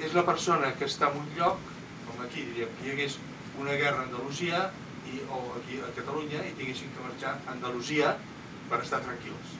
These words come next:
no? Perquè dintre del país té un llarg allà on aquí podem estar tranquils.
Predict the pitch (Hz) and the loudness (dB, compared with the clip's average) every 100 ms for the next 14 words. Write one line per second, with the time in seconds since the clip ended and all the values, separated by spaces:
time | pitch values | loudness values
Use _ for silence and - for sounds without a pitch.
0 | - - - - - - 120 120 123 123 | -8 -8 -8 -8 -8 -6 -4 -4 -4 -4
1 | 143 127 127 135 131 143 139 - 147 147 | -4 -4 -2 -2 -2 2 2 0 -4 -4
2 | - - - - - - - | -2 -2 -4 -6 -6 -8 -10